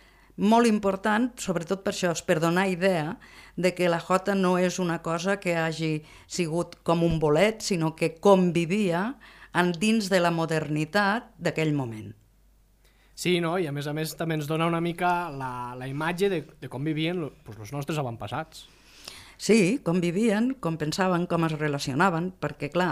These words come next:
Speaker 1: eh, eh, mm, les particel·les són, eh, el, el punt base, no? El punt de partida. Però a partir d'aquí anem estirant i anem estirant i hem anat estirant, estirant, i hem anat estirant també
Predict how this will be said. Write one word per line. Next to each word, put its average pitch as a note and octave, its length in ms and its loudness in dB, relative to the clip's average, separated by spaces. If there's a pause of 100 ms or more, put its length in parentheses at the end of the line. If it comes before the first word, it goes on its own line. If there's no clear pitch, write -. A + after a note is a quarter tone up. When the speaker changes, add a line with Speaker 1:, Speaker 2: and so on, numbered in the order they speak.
Speaker 1:
eh, C3+ 340 -2 (460)
eh, D#3+ 200 2
mm, D#3 680 2 (180)
les E3+ 180 2
particel·les F3+ 840 2 (220)
són, G#3+ 440 2
eh, E3 300 2 (220)
el, D#3+ 240 2 (200)
el E3+ 220 4
punt G#3+ 220 4
base, C3+ 400 2
no? G#3 140 2 (220)
El F3 160 0
punt A3 200 4
de G#3+ 100 2
partida. B2+ 500 -2 (240)
Però D3+ 200 4
a D3 60 -2
partir D#3+ 280 0
d'aquí G#3 280 2
anem F#3 200 4
estirant F3+ 640 2 (960)
i A#3+ 340 4
anem F#3+ 260 2
estirant F#3+ 560 0
i F#3 140 4
hem F3 140 4
anat F3+ 340 2
estirant, F3+ 460 0
estirant, G3 540 0
i E3 180 -2
hem E3 160 2
anat D#3+ 240 -4
estirant D#3 420 0
també D#3 440 2